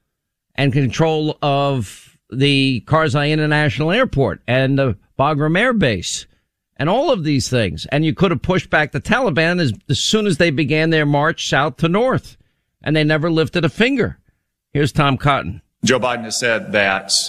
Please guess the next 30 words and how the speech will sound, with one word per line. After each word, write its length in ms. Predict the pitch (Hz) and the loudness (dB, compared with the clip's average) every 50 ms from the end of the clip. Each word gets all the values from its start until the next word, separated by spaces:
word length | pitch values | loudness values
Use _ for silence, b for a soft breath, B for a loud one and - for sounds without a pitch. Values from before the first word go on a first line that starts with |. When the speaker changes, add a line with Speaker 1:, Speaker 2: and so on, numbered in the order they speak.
| - - | -4 0
Speaker 2:
it 60 | 113 | 0
was 140 | 110 110 107 | 2 2 2
the 80 | 110 104 | 2 2
unanimous, 640 | 95 95 95 107 127 143 123 98 - - - - - - - | 4 4 4 4 2 0 -2 -6 -8 -8 -8 -8 -8 -8 -6
the 80 | 104 | -2
unanimous 1040 | 98 95 95 98 113 135 151 160 156 151 143 - - - - - - - - - - - | 0 2 2 2 2 2 0 0 -2 -2 -2 0 0 -2 -2 -4 -8 -12 -20 -20 -10 -2
recommendation 880 | - 117 123 120 - 123 117 107 110 110 104 - - 87 85 85 90 - - - | 0 0 0 0 -2 -4 -2 0 0 0 0 -2 -6 -8 -8 -8 -8 -10 -8 -4
of 200 | - 104 92 87 | -4 -2 -2 -2
the 160 | 98 92 92 | -2 0 0
Joint 280 | 87 85 107 110 113 113 | 0 2 2 2 2 0
Chiefs 500 | - - 120 104 95 95 - - - - - B B B B B B | 0 0 0 0 0 0 0 0 -2 -2 -4 B B B B B B
that 100 | 120 107 | -4 -2
we 100 | 113 104 | -2 -2
not 280 | 101 107 117 127 - | 0 0 0 0 0
maintain 400 | 120 113 113 110 - 117 113 110 | 0 0 0 0 0 0 0 2
a 20 | 104 | 2
military 460 | 101 107 110 110 104 - 113 107 98 | 2 2 2 2 0 0 0 0 0
presence 500 | - - 113 104 92 98 95 - - - - B B B B B | 0 0 -2 -2 -2 -2 -2 -2 -2 -2 -4 B B B B B
beyond 500 | - 107 101 104 107 113 113 113 113 110 - | 2 2 2 2 2 0 -2 -4 -4 -4 -4
August 400 | 104 107 104 101 101 - - - | -2 -2 -2 -2 -4 -6 -4 -2
thirty-first. 880 | - 95 95 95 90 - - 95 85 - - - - - - - - - | -2 -2 0 -2 -2 -4 -4 -4 -2 0 0 0 0 -2 -6 -10 -4 -2
We've 120 | 104 95 | -2 0
heard 160 | - 110 95 | 2 0 0
testimony 360 | - 120 113 - - 113 107 107 | 0 0 -2 -2 -2 -2 0 0
to 40 | |
that 120 | 98 104 101 | 2 0 0
effect 260 | 98 - 107 104 - | 0 -2 -2 -4 -4
today 220 | - 95 98 98 | -2 0 0 0
as 120 | 90 87 - | 0 0 0
well. 380 | 98 98 85 - - - B | 0 0 0 0 -2 -8 B